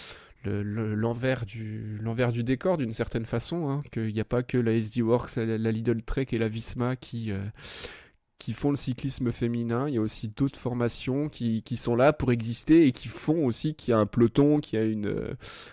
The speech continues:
un nombre de filles suffisant pour, pour prendre le départ et pour qu'il y ait de grosses courses organisées.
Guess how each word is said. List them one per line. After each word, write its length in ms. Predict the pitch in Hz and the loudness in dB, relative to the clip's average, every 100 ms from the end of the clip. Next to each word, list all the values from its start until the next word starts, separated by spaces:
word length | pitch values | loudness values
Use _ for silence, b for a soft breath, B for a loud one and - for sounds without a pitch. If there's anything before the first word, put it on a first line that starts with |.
| B | B
un 220 | 101 98 | -6 -4
nombre 220 | 101 113 107 | -2 -2 -2
de 60 | |
filles 200 | 107 127 | -4 -4
suffisant 400 | - 120 - 123 | -6 -4 -2 -2
pour, 220 | 127 113 | -2 -6
pour 160 | - - | -8 -8
prendre 180 | - 120 | -2 0
le 100 | 113 | 4
départ 300 | 113 131 135 | 4 4 2
et 40 | |
pour 180 | 107 117 | 0 -2
qu'il 80 | - | 0
y 20 | |
ait 80 | 110 | -2
de 60 | 107 | 0
grosses 240 | 117 120 | 0 0
courses 240 | 131 - | -2 -2
organisées. 560 | 120 110 107 107 104 156 | -2 0 -2 0 0 0